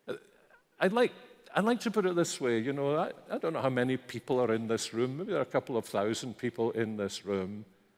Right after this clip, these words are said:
And if we were all Christians, I'm not assu-, assuming we are, but if we were all Christians, every single one of us would be indwelt by the Holy Spirit, wouldn't we?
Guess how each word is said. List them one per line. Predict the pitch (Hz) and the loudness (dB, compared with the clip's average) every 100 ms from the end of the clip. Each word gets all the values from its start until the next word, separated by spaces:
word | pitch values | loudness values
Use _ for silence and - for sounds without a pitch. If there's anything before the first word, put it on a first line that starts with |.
| _ _ _ - | _ _ _ -4
And | 190 | -2
if | 233 | 2
we | 349 254 | 4 4
were | 135 135 170 185 | 6 4 6 4
all | 147 143 | 4 2
Christians, | - - 113 - 160 160 196 | 0 -4 -4 -2 -2 -2 -2
I'm | 220 | -2
not | 311 | -2
assu-, | 156 - 165 131 | -4 -2 -2 -2
assuming | 127 - 151 139 117 | -6 -2 -2 -2 -2
we | 113 | 0
are, | 127 | 2
but | 160 | 0
if | 170 | 2
we | 180 | 4
were | 170 320 330 | 4 2 0
all | 196 | 0
Christians, | - 165 165 - 120 113 - - - - | 0 -2 -2 -2 -2 -2 -6 -12 -6 -2
every | 247 311 | 2 2
single | - 202 165 | 2 2 4
one | 131 131 | 4 4
of | 117 | 4
us | 123 - | 4 2
would | 131 117 | 0 0
be | 127 | 0
indwelt | 135 180 214 196 180 185 139 107 - - | 0 2 2 0 0 0 2 0 -2 0
by | 117 123 | 2 2
the | 139 | 0
Holy | 147 139 | 0 0
Spirit, | 139 - - 160 95 | 0 -2 -2 0 -2
wouldn't | 240 190 170 | -4 -6 -6
we? | 98 | -8